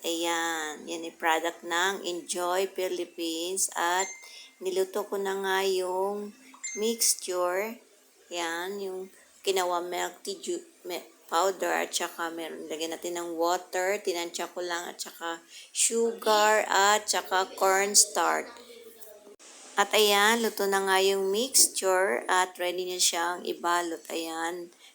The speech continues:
gumawa rin pala ako ng black gulaman instead of black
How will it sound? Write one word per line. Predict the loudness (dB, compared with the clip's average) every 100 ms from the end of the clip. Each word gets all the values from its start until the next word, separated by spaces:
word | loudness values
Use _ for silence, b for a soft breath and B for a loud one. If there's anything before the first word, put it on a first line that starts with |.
| _
gumawa | -2 0
rin | 0 -2
pala | -2 0 -2
ako | -2 -6
ng | -2 -2 -2
black | 2 2 0 -4
gulaman | -2 0 0 0 -6 -6
instead | -2 -2 -2 -4 -4
of | -2 -2 -2 -4
black | -4 -2 -2